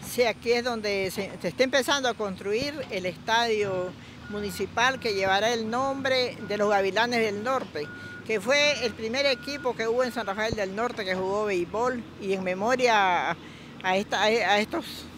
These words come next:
compañeros que jugaron en ese tiempo, que ya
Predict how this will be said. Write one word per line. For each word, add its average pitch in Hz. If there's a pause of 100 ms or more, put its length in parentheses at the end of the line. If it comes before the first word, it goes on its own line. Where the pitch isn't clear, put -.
(380)
compañeros 208
que 202
jugaron 220
en 214
ese 220
tiempo, 254 (320)
que 220
ya 262